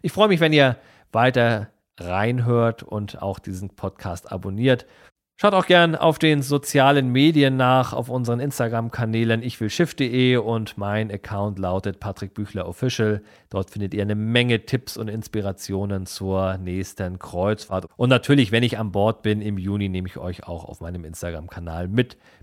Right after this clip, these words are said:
mit tollen Bildern, tollen Inspirationen und meinen Highlights von Bord. Und da könnt ihr meine Tätigkeit an Bord auch mal ein bisschen kennenlernen als Infotainer und als Lektor auf See. Freue ich mich, wenn ihr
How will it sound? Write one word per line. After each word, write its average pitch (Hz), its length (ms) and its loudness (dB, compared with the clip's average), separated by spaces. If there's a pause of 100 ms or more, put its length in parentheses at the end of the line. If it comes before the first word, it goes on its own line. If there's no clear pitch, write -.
mit - 240 -8
tollen 101 400 0
Bildern, 95 360 0
tollen 95 260 -4
Inspirationen 90 960 -8
und 85 320 -12 (360)
meinen 104 520 0
Highlights 90 520 -2
von 85 260 -10
Bord. 90 340 0
Und 85 200 -12
da 78 180 -8
könnt 92 220 -10
ihr 82 80 -8
meine 82 180 -10
Tätigkeit 90 500 -8
an 80 120 -10
Bord 87 180 -4
auch 80 120 -12
mal 85 160 -8
ein 95 120 -12
bisschen 92 360 -8
kennenlernen 131 680 4
als 107 220 -8
Infotainer 104 680 -6
und 98 100 -10
als 92 160 -10
Lektor 95 360 -6
auf 82 120 -8
See. 92 280 -6 (340)
Freue 85 260 -6
ich 82 60 -8
mich, 80 160 -12
wenn 90 160 -8
ihr 78 300 -10